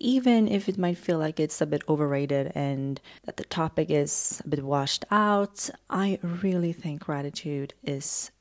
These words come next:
so powerful and that it deserves all the <laughs> attention that it can get. And for years, I've been trying to think of things that make me grateful in life. I have tried to do it every day, even just two to three things,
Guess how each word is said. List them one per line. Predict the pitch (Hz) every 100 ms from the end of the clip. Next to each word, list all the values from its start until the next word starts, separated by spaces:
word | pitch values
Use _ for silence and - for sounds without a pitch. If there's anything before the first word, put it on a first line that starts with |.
| -
so | - - 165
powerful | 165 - 143 139 - 143 143 143 - -
and | 160 143 139 - -
that | 143
it | 143 -
deserves | 139 - 139 135 139 - -
all | 156
the | 160 160
<laughs> | -
attention | - 151 147 - 147 143 151
that | -
it | -
can | -
get. | - - - - - _ -
And | 214 214 214 208 -
for | - -
years, | 214 202 220 180 165 -
I've | 190
been | 196 254
trying | - 175 165 165 170
to |
think | 190 - 269
of | 269 226
things | 185 170
that | -
make | 156 151 147 -
me |
grateful | 147 - 139 - - 139 143 -
in | 135 143 151 147 _ -
life. | - - 160 - - - -
I | 160 165 165 170
have | 170
tried | - 170 165
to | 160
do | 151
it | 143
every | 143 139
day, | 160 196 196 190 196 - - - - - -
even | 214 214 220 226 220 202
just | 202 190 -
two | - 180
to | 165
three | 156 - 151
things, | - 175 156 143 147 -